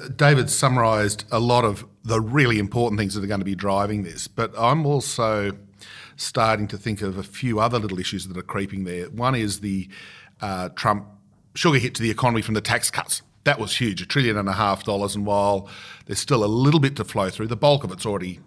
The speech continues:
been injected into the U S economy. There's not gonna be another <laughs> trillion and a half injected into the economy. So it's the fading of that sugar hit. So, yeah, we saw spectacular G D P growth of four percent plus, unemployment down at three point seven percent. This is in the U S.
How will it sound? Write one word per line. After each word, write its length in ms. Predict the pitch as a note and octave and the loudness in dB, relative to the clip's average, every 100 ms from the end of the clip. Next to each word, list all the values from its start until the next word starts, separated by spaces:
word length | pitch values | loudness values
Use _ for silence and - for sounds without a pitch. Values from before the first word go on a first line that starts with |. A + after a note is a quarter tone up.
| - | -4
been 140 | G2+ | -2
injected 400 | F#2+ A2+ G2 F#2+ | -2 -4 -6 -10
into 160 | F2 G2 | -10 -6
the 60 | |
U 100 | F#2+ | -4
S 100 | F2 | -6
economy. 480 | - - G2 F2+ D#2 - _ _ _ _ - | -8 -6 -4 -6 -10 -18 _ _ _ _ 0
There's 180 | A#2+ C3+ | 4 4
not 100 | D#3 | 4
gonna 140 | B2+ | 4
be 80 | A#2+ | 6
another 220 | B2+ C#3+ | 6 6
<laughs> 100 | C#3 | 6
trillion 240 | C#3 C3+ | 4 4
and 120 | A#2+ A2 | 2 2
a 60 | |
half 240 | G2+ G#2 A2 | 2 2 2
injected 400 | G2+ G#2+ - F#2 | -2 -2 -4 -6
into 180 | F#2+ | -6
the 60 | G2 | -6
economy. 340 | F2 A#2 G#2+ | -6 -4 -4
So 160 | G#2 C#3 | 0 -2
it's 120 | C3 | -2
the 80 | C#3+ | -6
fading 540 | C#3 D#3 D#3+ C#3 A#2+ | -2 2 2 2 -2
of 340 | A2+ A2+ G#2+ F#2+ | -4 -4 -4 -4
that 180 | G2+ - | -6 -4
sugar 240 | B2 A2+ | -6 -6
hit. 220 | F#2 - | -8 -6
So, 220 | B2 G#2+ G#2+ - - - | 0 0 -2 -14 -16 -6
yeah, 80 | B2 | -2
we 60 | A2 | -2
saw 300 | - A#2 A2 | 0 0 0
spectacular 840 | - A#2+ - - A#2+ - C#3 G#2+ | -2 -2 -2 -4 -4 -2 -2 0
G 180 | G2 A2+ | 0 -2
D 120 | G2 | -4
P 220 | F#2 G#2+ | -4 -2
growth 280 | G#2 F#2+ F2+ | -2 -4 -6
of 60 | F2+ | -10
four 320 | - A#2 G#2 | -8 -2 -2
percent 420 | G#2 F#2+ G2 F2+ | -2 -4 -4 -6
plus, 340 | - F#2+ D2+ - - - - | -4 -4 -4 -10 -16 -14 2
unemployment 540 | C3 A#2+ G2+ A#2+ A2 | 2 2 -2 -2 -2
down 180 | G2+ G2 | -2 -2
at 80 | G2 | -2
three 180 | G#2 G2 | -4 -6
point 240 | G2 G2 | -6 -8
seven 240 | - F2+ G2 | -6 -6 -6
percent. 260 | - F2 | -8 -8
This 120 | G2 | -8
is 80 | F#2+ | -6
in 80 | F#2+ | -4
the 100 | F#2+ | -2
U 180 | F#2+ G#2 | -2 -4
S. 280 | G2+ - | -6 -12